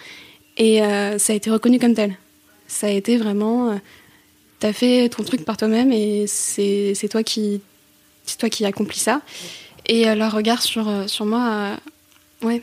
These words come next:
a pas mal évolué. Et, euh, j'ai senti une forme de fierté, euh,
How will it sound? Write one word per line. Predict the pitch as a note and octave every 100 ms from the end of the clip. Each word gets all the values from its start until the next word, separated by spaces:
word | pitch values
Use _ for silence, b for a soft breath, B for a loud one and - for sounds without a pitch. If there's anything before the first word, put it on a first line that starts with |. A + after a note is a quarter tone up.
| -
a | A3
pas | G#3+
mal | A#3 B3
évolué. | A3 A3 A3 D4 - b b b b -
Et, | G#3 G#3
euh, | G3+ G3+ G3+ G#3 G3+ G#3 B3 C4 D4+
j'ai | A3 A3
senti | G#3+ G#3+ A#3+
une | A#3 A#3+ A3+ G#3+ G3+ G#3
forme | - A3 A3+
de | G#3+ G#3 G#3
fierté, | G#3 A3 - A#3 A#3
euh, | A3